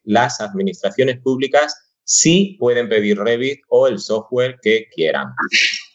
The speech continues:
Entonces, eh, yo creo que aquí, eh, cabrían dos preguntas. La primera, si es posible exigir bim en licitaciones públicas. Tú has dado un poco con la clave, eh, cuando has, eh, detallado que la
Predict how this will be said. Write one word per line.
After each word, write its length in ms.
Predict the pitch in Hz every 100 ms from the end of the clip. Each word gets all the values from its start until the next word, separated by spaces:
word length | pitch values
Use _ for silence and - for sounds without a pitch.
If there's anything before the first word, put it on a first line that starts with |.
| -
Entonces, 840 | 107 101 139 165 160 175 185 - -
eh, 540 | 107 107 101 98 92 95
yo 80 |
creo 160 | 127 190
que 80 | 165
aquí, 420 | - 135 151 170
eh, 280 | 107 104 98
cabrían 460 | 101 101 117 131 110
dos 160 | 98 -
preguntas. 720 | 92 76 73 69 71 67 -
La 180 | 95 95
primera, 580 | 98 117 135 147 165 170
si 460 | - - 139 147 -
es 160 | 110 -
posible 560 | 127 123 127 123 127
exigir 460 | 127 101 101 110 110
bim 300 | 101 110 120
en 100 | 98
licitaciones 600 | 87 87 80 - 87 85 -
públicas. 720 | 80 76 67 73 73 - _ _ _ _
Tú 100 | 127
has 80 | 139
dado 120 | 180
un 80 | 170
poco 220 | 139 151
con 140 | 143
la 140 | 117 101
clave, 500 | 110 117 104 113 123
eh, 500 | 90 90 85 80 78
cuando 480 | - 87 85 82 82
has, 520 | 87 92 95 98 - 92
eh, 600 | 90 87 85 85 82 80
detallado 960 | 78 - 101 98 98 113 110 101 104 -
que 380 | 101 101 107 95
la 140 | 87